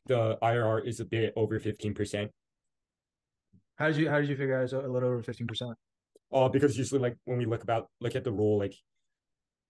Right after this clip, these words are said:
Speaker 1: it's five years two X is around fifteen percent, and then we have nine years, it's four point five X. So I think a little over fifteen would be, like, a reasonable assumption.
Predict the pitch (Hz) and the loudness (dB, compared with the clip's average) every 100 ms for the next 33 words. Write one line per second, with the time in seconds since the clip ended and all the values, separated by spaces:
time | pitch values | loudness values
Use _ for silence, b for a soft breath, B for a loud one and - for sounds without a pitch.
0 | _ - 113 - - - - 113 98 104 | _ -4 -4 -4 -12 -4 2 2 2 2
1 | 104 101 - _ _ - 113 104 104 110 | 2 0 -10 _ _ -2 0 0 -4 -10
2 | 98 - 110 107 110 104 113 107 120 139 | -10 -2 0 0 -2 -4 -4 -2 0 0
3 | 147 - 117 113 104 107 98 98 98 95 | -2 -4 -4 -2 0 -2 0 -2 0 0
4 | 92 - - - 107 120 110 92 90 120 | -2 -4 -8 0 0 0 -2 -2 0 0
5 | 127 117 104 107 101 104 104 101 95 98 | 0 0 0 -2 -2 0 0 0 -2 -4
6 | 98 - 98 95 92 95 90 95 101 95 | -4 -4 -6 -4 -4 -4 -4 -6 -4 -6
7 | 101 92 87 90 92 - 90 | -4 -4 -4 -6 -8 -8 -10